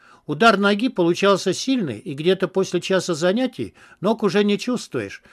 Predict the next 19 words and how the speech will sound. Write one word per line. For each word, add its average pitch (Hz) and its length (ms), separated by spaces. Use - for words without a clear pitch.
да 147 100
и 180 40
сам 220 240
становишься 151 560
неустойчивым. 139 840
Такое 196 380
ощущение, 190 580
что 151 160
позвоночник 165 760
в - 40
пояснице 165 760
переламывается. 127 1160
Ещё 160 300
тяжелее 190 540
были 160 240
занятия 180 480
по - 100
верховой 151 540
езде. 127 540